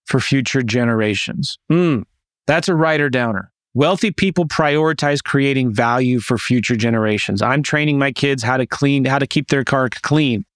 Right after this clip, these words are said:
how to keep their bedroom clean, how to make their bed. I'm teaching them how to do biz-, create businesses and do real estate deals. So, you know,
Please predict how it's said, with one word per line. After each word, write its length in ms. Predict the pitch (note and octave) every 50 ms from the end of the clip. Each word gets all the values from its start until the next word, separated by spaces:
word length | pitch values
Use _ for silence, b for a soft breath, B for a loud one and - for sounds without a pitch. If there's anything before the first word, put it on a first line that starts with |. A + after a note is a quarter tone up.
| _ _ -
how 160 | - C3+ C#3
to 120 | B2+ C#3+
keep 220 | C3+ - D3+ D3 -
their 120 | - D3
bedroom 440 | C3 A2+ D3 D3+ D3+ C3 C#3+ C#3 B2
clean, 180 | - C3 B2 A#2+
how 140 | B2 C#3+
to 80 | C#3 C3+
make 320 | C3 C3+ C#3 D3 C3+ _
their 160 | - D3+ C#3+ B2
bed. 280 | A2+ B2+ C#3+ C#3 B2
I'm 140 | A#2+ B2 A#2 _ -
teaching 320 | - D#3+ D#3+ - - D3
them 120 | C#3+ C#3 C3
how 260 | G#2+ C#3 C#3+ D3 D3 -
to 280 | - - C#3+ C#3+ C3+ A#2+ B B B B B B B A2+
do 480 | - C#3+ D#3 E3 D#3+ D#3 D#3 D3+ D3+ - _ _ _ - C3 A#2 A2+ G#2+ G#2+
biz-, 300 | A2+ D#3 D#3+ D#3+ C3+ A#2+ - -
create 380 | - D#3 D3+ D3+ D#3 D#3 B2
businesses 420 | A#2+ D3 D3 C#3+ C#3 A2 C3 C3 B2
and 160 | C3 B2+ A2+
do 180 | B2+ C3+ C3+
real 220 | B2+ C3 C#3 D3 D3
estate 280 | C3 - - A2+ -
deals. 340 | G2+ A#2+ A#2 - - - - _ _ _ _ _
So, 240 | - - F3 E3+ E3 G3
you 100 | F3 F3+
know, 200 | E3+ D3 C#3